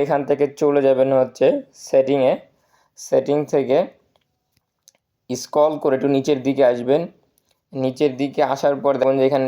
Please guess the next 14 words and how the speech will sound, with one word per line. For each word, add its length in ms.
লেখা 240
আছে 140
পেজ 180
সেটআপ, 340
এখানে 380
ক্লিক 320
করবেন। 280
এখানে 320
যাওয়ার 240
পরে 220
দেখবেন 420
যে 120
আমার 120
পেজ 240